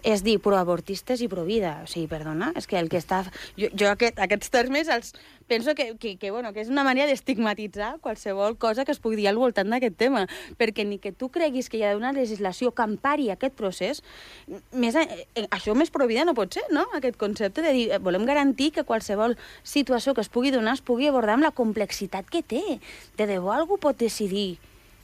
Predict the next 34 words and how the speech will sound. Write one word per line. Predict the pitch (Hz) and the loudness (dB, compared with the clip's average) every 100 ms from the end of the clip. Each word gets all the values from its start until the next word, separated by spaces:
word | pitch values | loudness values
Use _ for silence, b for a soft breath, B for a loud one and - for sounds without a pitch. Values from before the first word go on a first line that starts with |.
| - - | -20 -18
davant | - 214 226 226 | -2 0 2 2
d'una | 226 220 | 2 0
situació | 226 208 | -2 -2
tan | 240 302 | 2 2
complexa? | 320 254 185 202 202 196 | 2 0 0 -2 -2 -2
Jo, | 185 180 | -4 -2
jo, | 190 233 | 0 2
jo | 196 | 4
no | 277 | 4
he | |
sentit | 330 233 202 | 2 0 0
a | |
la | 180 | 0
vida | 175 226 | 2 2
una | 233 | 0
dona | 156 160 320 B B B | -2 -4 -6 B B B
que | - | -2
es | 196 | 0
va | 196 | 2
anar, | 180 165 - | 0 -2 -6
que | - | -8
pugui, | 185 - 202 294 262 202 B B B B B - | -8 -4 0 2 2 0 B B B B B -16
que | - 214 | -6 0
pugui | 233 311 | 4 6
anar | 302 | 4
dient | 240 208 269 | 2 -2 0
que | 277 | 0
enalteixi | 196 196 175 170 180 - 202 | 0 -2 -2 -6 -10 -8 -8
el | |
fet | - 185 196 - | -8 -8 -8 -10
d'haver | - 202 185 | -6 -4 -4
hagut | 196 254 | -4 -4
d'haver, | 233 185 190 196 - - | -2 -2 -2 -2 -6 -16
d'haver | 165 170 156 | -16 -16 -14